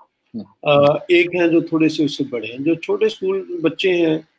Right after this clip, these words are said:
Speaker 2: उन पे तो स्कूलों ने ये काम किया है कि उन्होंने बाकायदा अपने teachers को घरों के अंदर बिठाकर वो बच्चों को homework देते हैं, homework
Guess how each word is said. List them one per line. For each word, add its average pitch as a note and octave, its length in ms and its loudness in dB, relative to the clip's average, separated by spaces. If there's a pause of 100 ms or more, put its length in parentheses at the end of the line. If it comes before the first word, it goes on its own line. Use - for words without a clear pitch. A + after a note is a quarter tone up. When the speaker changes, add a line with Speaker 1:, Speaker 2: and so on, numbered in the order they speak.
(500)
Speaker 2:
उन G3 120 4
पे G3 200 4
तो F3 260 2
स्कूलों E3+ 360 2
ने D3+ 160 4
ये D3 60 2
काम C#3 300 0
किया C3+ 240 0
है C3+ 60 -2
कि C#3+ 160 -6
उन्होंने C3+ 240 -2
बाकायदा B2 420 -6
अपने B2 200 -6
teachers C3 420 -6
को A#2+ 240 -8
घरों B2 300 -4
के C3 140 -8
अंदर A#2+ 140 -10
बिठाकर A2+ 640 -10 (460)
वो E3 100 4
बच्चों D3+ 320 2
को C#3 120 2
homework C#3 360 2
देते C3+ 340 -2
हैं, C3 220 -2
homework B2+ 280 -8